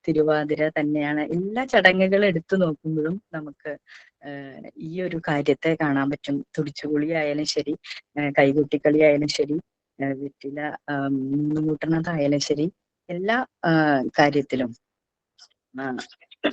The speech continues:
ഈ ഒരു, ഉം, കാര്യം പ്രധാനമായിട്ട് തോന്നാറുണ്ട്. സ്ത്രീ, ആ, പണ്ട് കാലത്തായാലും ശരി, ഇപ്പോഴാണ് നമ്മള് പിന്നെയും ആരോഗ്യത്തിലും അല്ലെങ്കിൽ ഭക്ഷണ കാര്യങ്ങളിലൊക്കെ, ആ, ശ്രദ്ധിക്കണത്. ആ, എന്തായാലും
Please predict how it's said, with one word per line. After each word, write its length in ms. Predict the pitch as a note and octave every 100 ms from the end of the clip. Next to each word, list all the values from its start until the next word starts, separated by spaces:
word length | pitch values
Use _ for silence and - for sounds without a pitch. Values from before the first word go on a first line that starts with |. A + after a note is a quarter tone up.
| - C#3+ - _ - - F3+
ഈ 180 | F#3 F#3+ -
ഒരു, 300 | D3+ D3+ - _ _ C3+
ഉം, 460 | C3 C3 B2+ C3 - _ _ _ _ -
കാര്യം 360 | D3 C#3+ E3+
പ്രധാനമായിട്ട് 720 | E3+ E3 - D3+ D#3 D#3 E3+ D#3+
തോന്നാറുണ്ട്. 460 | C#3 C#3 C3+ B2 -
സ്ത്രീ, 380 | - D3 C#3+ D#3 -
ആ, 120 | D#3 D3 C#3+ - C#3
പണ്ട് 320 | C3+ C#3+ C#3
കാലത്തായാലും 640 | C#3+ D3 D3+ E3 D#3+ D3+ D#3+
ശരി, 300 | D#3+ D#3 A3+ - - - -
ഇപ്പോഴാണ് 540 | D3+ - - E3+ E3+
നമ്മള് 340 | F3+ F#3 F#3 F#3+
പിന്നെയും 520 | F#3+ F3+ F3+ F#3 G3
ആരോഗ്യത്തിലും 720 | F3+ F3 F3 E3+ E3+ F3 F3+
അല്ലെങ്കിൽ 320 | F3+ E3+ E3+ F3
ഭക്ഷണ 460 | E3+ F3 - F3
കാര്യങ്ങളിലൊക്കെ, 720 | E3+ E3 E3 E3 E3+ E3 E3+ - - -
ആ, 440 | - E3 E3 D#3 -
ശ്രദ്ധിക്കണത്. 800 | - E3 D3 D3+ C#3+ D3 C#3+ C#3 - - - -
ആ, 0 | C#3+ C3+ - - -
എന്തായാലും 600 | E3 E3+ F3 F#3 A#3 C#4